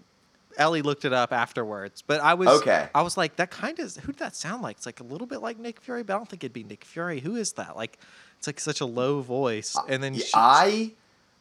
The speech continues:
Speaker 2: so I was in the theater, and I heard, I heard the voice, and then it cut away, and this was the shame watching it on Tuesday. Like, I don't have those, how do I find out what that voice was? I can't Google it. The,
Speaker 1: Yeah.
Speaker 2: the source material isn't out yet.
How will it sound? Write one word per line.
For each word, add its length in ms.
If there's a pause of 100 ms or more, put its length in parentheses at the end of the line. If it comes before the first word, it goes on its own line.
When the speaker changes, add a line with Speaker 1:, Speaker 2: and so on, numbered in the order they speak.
(120)
Speaker 2:
so 300
I 260
was 320
in 320
the 140
theater, 640 (260)
and 220
I 320
heard, 720 (840)
I 120
heard 240
the 80
voice, 340
and 100
then 200
it 80 (120)
cut 160
away, 360
and 380 (680)
this 240
was 140
the 80
shame 300
watching 320
it 80
on 160
Tuesday. 480
Like, 200
I 60
don't 300
have 260
those, 400 (420)
how 180
do 120
I 80
find 220
out 100
what 140
that 140
voice 260
was? 240
I 100
can't 220
Google 320
it. 120
The, 100
Speaker 1:
Yeah. 120
Speaker 2:
the 100
source 380
material 480
isn't 140
out 160
yet. 140